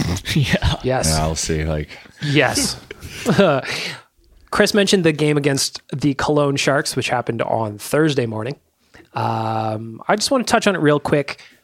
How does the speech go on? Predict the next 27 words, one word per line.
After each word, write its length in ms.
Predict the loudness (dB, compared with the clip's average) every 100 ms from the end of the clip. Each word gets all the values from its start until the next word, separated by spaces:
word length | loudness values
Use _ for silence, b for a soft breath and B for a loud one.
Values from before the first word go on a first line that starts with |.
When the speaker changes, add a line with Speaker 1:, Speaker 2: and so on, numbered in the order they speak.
| B 0
Speaker 2:
Was 180 | 2
there 280 | 4 4 2 0
any 240 | 2 4
nervousness 720 | 4 4 2 0 2 2 2
from 260 | 0 -2 0
any 220 | 2 4
of 100 | 4
you 140 | 2 2
guys 340 | 2 0 -2
that 100 | -4
the 100 | -2
Oilers 300 | 0 0 0
were 160 | 0 0
only 300 | 0 0 0
able 260 | 0 0
to 100 | -2
beat 220 | -2 -4 -6 -8
the 200 | -6 -6
Cologne 380 | -4 -2 0 -2
Sharks 380 | 0 -2 -2 -2
in 60 |
overtime? 500 | 0 0 0 0 0
Jay, 160 | 2 2
what 80 | 2
do 40 |
you 40 |
think? 220 | -2 -8